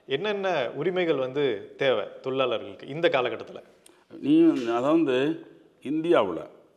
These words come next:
Speaker 2: அஹ், மொத்த தொழிலாளிகளில் இப்ப அறுபத்தி மூணு கோடி பேர் ரஃப்லி செய்,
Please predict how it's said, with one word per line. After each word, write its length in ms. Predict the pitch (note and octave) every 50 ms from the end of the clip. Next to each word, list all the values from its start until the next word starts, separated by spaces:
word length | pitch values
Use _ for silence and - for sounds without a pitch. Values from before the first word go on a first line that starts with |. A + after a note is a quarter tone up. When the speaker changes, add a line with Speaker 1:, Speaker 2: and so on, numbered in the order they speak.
| _ _ _ _ _ -
Speaker 2:
அஹ், 220 | F#2 G2 F#2+ F#2
மொத்த 380 | F#2 G2 B2 B2+ B2+ - F3 E3
தொழிலாளிகளில் 680 | - - A#2+ B2 A#2+ A#2 A2 G2 F#2 E2+ E2+ D#2+ D#2 - - - - - - - _ _ _
இப்ப 260 | - G2 - - G#2
அறுபத்தி 380 | G2 A2 B2+ C3 C#3 C3 - B2+
மூணு 300 | A2+ G2+ G#2 G2 F#2 E2+
கோடி 180 | - F2+ E2+ -
பேர் 280 | - - F#2 F2 - - - _ _ _ _ _ _ _ _ _ _ _ _ - -
ரஃப்லி 360 | A#2 A2+ A2 - - C3 C#3
செய், 400 | C3+ - - G2 G2 F2 - -